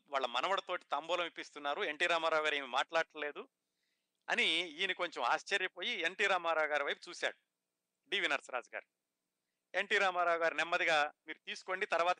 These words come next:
చెప్తానులే" అన్నట్టుగా ఏదో సైగ చేశారు. సరే, ఆయన తాంబూలం తీసుకున్నారు. తీసుకుని ఆ లక్ష్మయ్య చౌదరి గారు నరసరాజు గారితో చెప్పారట,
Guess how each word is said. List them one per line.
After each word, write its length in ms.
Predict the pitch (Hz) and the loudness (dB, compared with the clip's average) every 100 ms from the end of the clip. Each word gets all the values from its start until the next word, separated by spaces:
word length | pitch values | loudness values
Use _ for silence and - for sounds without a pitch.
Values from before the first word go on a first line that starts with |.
| 170 | -4
చెప్తానులే" 420 | - 165 160 175 | -4 -2 2 2
అన్నట్టుగా 420 | 165 160 170 175 | 4 2 2 2
ఏదో 340 | 185 185 170 147 _ | 0 0 -4 -8 _
సైగ 260 | - 160 196 | -2 2 4
చేశారు. 380 | 175 139 - - _ _ _ _ _ _ _ _ _ _ _ _ _ _ _ _ _ - | 4 0 -4 -10 _ _ _ _ _ _ _ _ _ _ _ _ _ _ _ _ _ -4
సరే, 200 | 175 185 | 0 2
ఆయన 220 | 165 156 | 2 2
తాంబూలం 440 | - 165 185 196 | -2 -2 0 -2
తీసుకున్నారు. 600 | 165 180 - 151 127 147 - _ _ _ _ _ _ _ _ _ - | -4 -8 -8 -2 -2 -4 -14 _ _ _ _ _ _ _ _ _ -16
తీసుకుని 640 | 208 - - 277 143 147 156 | -16 -12 -8 -4 -4 -4 -2
ఆ 100 | 139 | 0
లక్ష్మయ్య 400 | 143 - 240 233 | 0 -2 -6 -2
చౌదరి 220 | 170 160 151 | -2 0 0
గారు 280 | 170 285 _ _ _ _ _ _ _ _ _ _ - | 0 -2 _ _ _ _ _ _ _ _ _ _ -6
నరసరాజు 460 | 131 147 202 175 143 | -4 0 0 0 0
గారితో 240 | 156 185 | -4 -4
చెప్పారట, 480 | - 147 - 147 | -6 -6 -2 -2